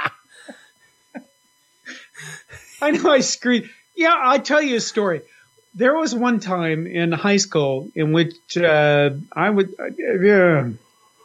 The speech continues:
Okay, I've had a few Guinness. There's a one time in high school, uh,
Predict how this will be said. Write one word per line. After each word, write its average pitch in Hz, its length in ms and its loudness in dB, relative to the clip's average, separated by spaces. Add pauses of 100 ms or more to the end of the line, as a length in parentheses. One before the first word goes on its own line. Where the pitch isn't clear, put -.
(420)
Okay, 220 360 2
I've 170 160 2
had 196 220 2
a 175 40 0
few 180 220 -4
Guinness. 139 420 -6 (1160)
There's 254 360 4
a 226 60 2
one 220 280 0
time 220 320 2
in 202 60 2
high 202 220 2
school, 160 520 -2 (380)
uh, 156 400 0